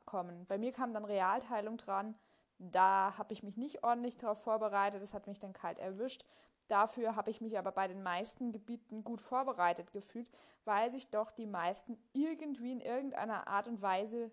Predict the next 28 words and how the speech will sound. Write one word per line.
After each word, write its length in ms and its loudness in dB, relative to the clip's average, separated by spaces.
wiederholen, 640 0
wenn 140 -4
man 160 -4
genug 320 -6
Altklausuren 840 -4
eben 340 -8
gerechnet 600 -2
beziehungsweise 580 -6
geschrieben 540 -6
hat. 240 -14
Aber 180 8
so 120 4
aufs 140 -4
Klausurenschreiben 840 -2
will 220 -4
ich 100 -6
dann 180 -6
ein 60 -10
anderes 440 -6
Mal 240 -8
eingehen. 520 -6
Jetzt, 420 0
ähm, 400 -2
will 80 2
ich 160 -8
eigentlich 320 -4
erstmal 540 0
die 340 -2